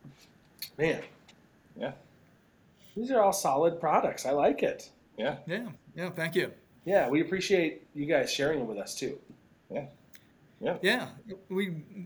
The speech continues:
Speaker 3: love, uh, get your guys' feedback on, on, on future things. So we'll,
Speaker 1: Yeah.
Speaker 3: we'll, we'll keep you in tune with, uh,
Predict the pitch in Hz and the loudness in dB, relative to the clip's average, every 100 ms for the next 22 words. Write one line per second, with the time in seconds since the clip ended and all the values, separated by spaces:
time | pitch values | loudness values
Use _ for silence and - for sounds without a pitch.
0 | - 151 175 190 185 180 175 170 170 156 | -10 0 2 2 2 2 2 0 -2 -2
1 | 160 - 175 170 165 165 170 175 175 185 | -4 -4 -2 0 0 -2 0 0 0 -2
2 | 185 160 151 160 147 135 135 156 160 151 | -2 -4 -6 -8 -8 -8 -8 -6 -6 -8
3 | - 113 117 - 123 127 135 135 135 147 | -10 -12 -12 -10 -8 -6 -6 -6 -8 -12
4 | 139 160 156 147 143 156 165 156 127 123 | -10 -8 -8 -8 -8 -8 -8 -8 -10 -10
5 | 135 120 | -10 -10